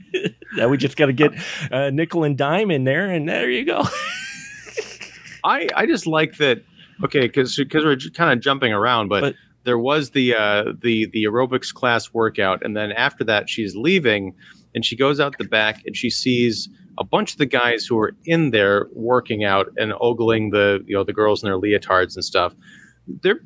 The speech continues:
Speaker 2: practically sexually assaulting this woman in an alley. And she goes, uh,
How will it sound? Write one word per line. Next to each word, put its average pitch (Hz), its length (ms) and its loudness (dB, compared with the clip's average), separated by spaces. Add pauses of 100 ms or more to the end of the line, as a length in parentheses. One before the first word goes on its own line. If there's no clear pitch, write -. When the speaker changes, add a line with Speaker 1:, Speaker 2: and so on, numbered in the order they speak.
(220)
Speaker 2:
practically 175 680 0
sexually 135 460 0
assaulting 113 760 0
this 113 220 -2
woman 110 420 0
in 107 140 0
an 101 120 0
alley. 104 480 2 (1300)
And 127 300 0
she - 320 0
goes, 131 580 2
uh, 104 340 0